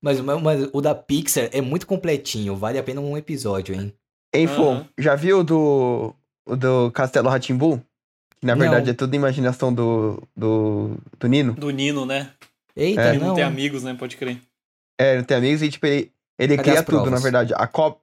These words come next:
Speaker 2: a cobra não fala, o gato não fala, o, o, o rato não toma banho. Zoeira.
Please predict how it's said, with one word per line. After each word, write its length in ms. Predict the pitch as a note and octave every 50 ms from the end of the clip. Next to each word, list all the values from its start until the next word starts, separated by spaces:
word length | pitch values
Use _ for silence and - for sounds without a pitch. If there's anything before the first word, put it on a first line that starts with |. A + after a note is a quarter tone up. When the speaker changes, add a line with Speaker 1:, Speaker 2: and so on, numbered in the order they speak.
| _
Speaker 2:
a 120 | - B2 A#2+
cobra 320 | - D3 C3+ B2+ C#3+ C#3+ C#3
não 100 | C#3 B2
fala, 540 | - - A#2 A#2+ D3 D#3+ D#3+ E3 E3+ D#3+
o 140 | D3 C#3 C3+
gato 320 | A#2+ A2 A#2+ C3 B2+ - C3+
não 120 | B2+ A#2
fala, 480 | - - A#2 A#2+ C3+ D3+ D#3 D#3+ D3+ C#3
o, 560 | C3 B2+ A#2+ A2 G2+ A#2 A2+ A2 G#2+ G#2 G2 - - _ _ -
o, 60 | A#2
o 40 | A2+
rato 340 | B2 B2+ A#2+ B2+ - C3 B2
não 280 | A#2+ A#2 A#2+ A#2 A2 A2
toma 240 | - A#2+ A#2 A#2+ A2
banho. 400 | G2+ A2 A2+ C3 D#3+ E3 E3+ E3+ _ _ _ -
Zoeira. 300 | B2 A#2+ A2+ A2 G#2 A2+